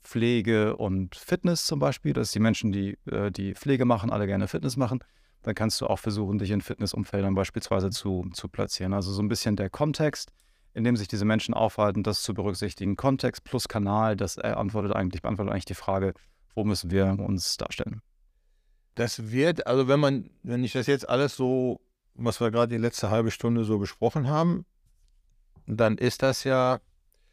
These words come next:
Speaker 2: auf der einen Seite eine Wissenschaft für sich, auf der anderen Seite kann man sich natürlich darin einarbeiten. Es ist aber wirklich, ähm,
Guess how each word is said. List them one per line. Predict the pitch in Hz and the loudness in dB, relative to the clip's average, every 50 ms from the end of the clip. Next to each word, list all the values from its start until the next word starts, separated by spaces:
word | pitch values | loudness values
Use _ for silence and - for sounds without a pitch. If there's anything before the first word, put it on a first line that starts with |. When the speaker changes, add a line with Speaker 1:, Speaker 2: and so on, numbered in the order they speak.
| _ _ _ _ _ _ _ _ _ _ _ _ _ | _ _ _ _ _ _ _ _ _ _ _ _ _
Speaker 2:
auf | - 135 - | -16 -4 0
der | - 107 | 4 4
einen | 117 131 135 | 6 6 6
Seite | 120 123 123 117 120 | 6 4 4 4 4
eine | 120 117 110 107 | 2 2 2 2
Wissenschaft | 123 120 - 139 117 - 127 117 - - | 2 0 0 -2 -2 0 0 0 0 -2
für | - 101 | -4 -2
sich, | 117 160 156 - | 0 0 0 0
auf | 123 - | -2 0
der | - 113 | 2 2
anderen | 107 117 120 123 | 2 2 2 4
Seite | 123 120 117 120 107 | 4 4 4 2 -2
kann | - - 117 117 | -2 0 2 2
man | 120 120 | 2 2
sich | 107 101 - | 0 -2 -4
natürlich | - 104 - 117 113 107 - | -4 -4 -2 0 -2 0 0
darin | - 104 95 104 98 - | 0 0 0 0 -2 -4
einarbeiten. | - 98 92 101 107 120 123 117 120 127 139 156 - - 180 190 208 - _ _ _ _ _ _ _ _ _ _ _ _ _ _ _ _ _ _ _ _ _ _ _ _ _ _ _ _ _ _ _ | -4 -4 -2 0 2 2 2 2 2 2 2 2 2 2 0 0 0 -2 _ _ _ _ _ _ _ _ _ _ _ _ _ _ _ _ _ _ _ _ _ _ _ _ _ _ _ _ _ _ _
Es | - 120 110 - | -2 -2 -2 0
ist | - 135 143 139 - - - | 0 0 0 0 0 -2 0
aber | 123 127 131 131 139 139 139 139 139 - - | 2 2 4 6 8 8 10 10 8 6 4
wirklich, | 104 110 101 107 117 127 - - 139 139 131 - - - - - _ | 0 -2 0 2 2 2 2 2 0 0 0 -2 -6 -10 -12 -12 _
ähm, | 127 127 117 117 117 117 117 120 117 120 120 113 - | -4 -2 0 2 2 2 2 2 2 0 -2 -4 -8